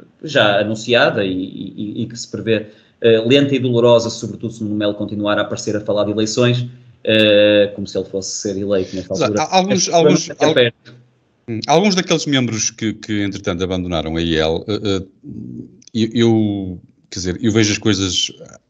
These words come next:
Speaker 2: à margem, de lado, não é? De cima, não sei, de longe pelo menos, eh, e parecem-me assim, alguns deles mais, eh,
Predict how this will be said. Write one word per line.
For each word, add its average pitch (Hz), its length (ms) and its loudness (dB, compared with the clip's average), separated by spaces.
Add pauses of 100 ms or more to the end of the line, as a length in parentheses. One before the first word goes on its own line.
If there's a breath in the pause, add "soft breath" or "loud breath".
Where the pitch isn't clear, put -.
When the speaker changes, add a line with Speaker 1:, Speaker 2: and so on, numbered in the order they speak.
(140)
Speaker 2:
à 82 160 2
margem, 85 600 -2
de 78 80 -6
lado, 85 640 0 (340)
não 87 120 -6
é? 87 100 -2
De 87 80 -10
cima, 90 320 -4
não 90 140 -4
sei, 90 380 -2 (380)
de 110 80 0
longe 101 420 4
pelo 95 180 -6
menos, 92 400 -2 (500 loud breath)
eh, 104 160 2
e 127 80 0
parecem-me 120 460 2
assim, 117 260 0
alguns 113 300 -2
deles 113 400 -2
mais, 104 640 0
eh, 92 240 -6